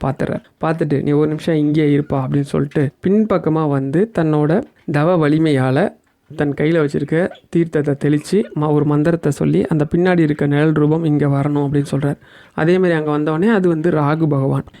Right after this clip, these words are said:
"என்ன விஷயம், எதுக்கு அந்த கீரை விக்கிற நபரை பின்தொடர்ந்து வந்திருக்கீங்க?" அப்படின்னு கேட்கும்போது அப்ப அவர் சொல்றார், "இவனோட ஆயுள் இன்னும் ஒரு அஞ்சு நிமிஷத்துல முடிய வேண்டியது. அவன் என்ன பண்ணிட்டான்னா, என்னைக்கும் இல்லாம, என்னைக்குமே அவன் வந்து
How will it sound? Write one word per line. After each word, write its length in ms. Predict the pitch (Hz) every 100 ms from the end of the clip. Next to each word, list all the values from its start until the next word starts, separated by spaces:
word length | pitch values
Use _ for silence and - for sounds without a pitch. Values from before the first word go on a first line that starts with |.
| _
"என்ன 240 | 180 220 208
விஷயம், 340 | 175 175 170
எதுக்கு 280 | 160 180 170
அந்த 340 | 147 139 139
கீரை 240 | 139 170 165
விக்கிற 220 | 147 156
நபரை 320 | 139 139 147 139
பின்தொடர்ந்து 460 | 151 151 143 139 135
வந்திருக்கீங்க?" 400 | 139 135 143 139
அப்படின்னு 220 | 135 143
கேட்கும்போது 420 | 139 143 143 170
அப்ப 240 | 220 - 175
அவர் 180 | 147 143
சொல்றார், 380 | 143 151 175 - - - - -
"இவனோட 280 | 170 180 160
ஆயுள் 300 | 151 170 175
இன்னும் 260 | 143 151
ஒரு 180 | 143 131 131 143 208 - -
அஞ்சு 260 | - 143 143
நிமிஷத்துல 340 | 139 156 143
முடிய 280 | 139 143 147
வேண்டியது. 360 | 143 147 139 135 -
அவன் 200 | - 170
என்ன 160 | 165 202
பண்ணிட்டான்னா, 480 | 202 170 160 151 170
என்னைக்கும் 440 | 160 165 185 185
இல்லாம, 340 | 160 147 156 147
என்னைக்குமே 520 | 143 165 180 185 185
அவன் 200 | 196 180
வந்து 380 | 165 165 240